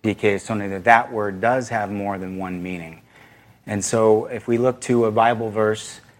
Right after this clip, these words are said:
that I think we're all familiar with in Luke chapter seven, verse thirty-five, where Jesus makes the statement that, that wisdom is justified by her children.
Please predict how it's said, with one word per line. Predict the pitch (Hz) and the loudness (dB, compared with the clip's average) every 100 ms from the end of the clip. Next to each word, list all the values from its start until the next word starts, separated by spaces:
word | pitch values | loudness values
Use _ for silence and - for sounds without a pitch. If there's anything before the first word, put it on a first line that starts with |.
| _ - | _ -6
that | 107 | -4
I | |
think | 104 110 | -2 0
we're | 113 | 4
all | 107 | 4
familiar | - 107 110 110 | 2 -2 0 0
with | 107 104 | -2 -4
in | 107 104 | -4 -2
Luke | 107 - | -2 -2
chapter | 120 107 - 101 | -2 -2 -4 -4
seven, | - 107 110 | 0 0 -2
verse | 101 104 - | -4 -6 -2
thirty-five, | 110 107 - 107 104 110 123 131 - - _ - | -2 -2 0 2 4 2 -4 -14 -20 -20 _ -2
where | 113 | 2
Jesus | 107 110 107 117 | 2 0 -2 -2
makes | 110 - | -2 -2
the | - | -6
statement | - 113 113 117 107 | -2 0 0 -4 -6
that, | 110 113 _ | -6 -6 _
that | 117 110 | -8 -6
wisdom | 110 120 147 160 110 95 95 117 - _ _ _ _ _ - - - | 2 4 4 2 -2 -2 -6 -14 -20 _ _ _ _ _ -20 -20 -4
is | 117 107 | -2 -2
justified | 95 123 143 117 - 98 92 92 104 _ _ _ _ | 0 0 -2 -10 -6 -4 -4 -8 -14 _ _ _ _
by | 104 113 | 0 0
her | 117 | 0
children. | 113 - 139 101 80 | -4 -2 -2 -4 -14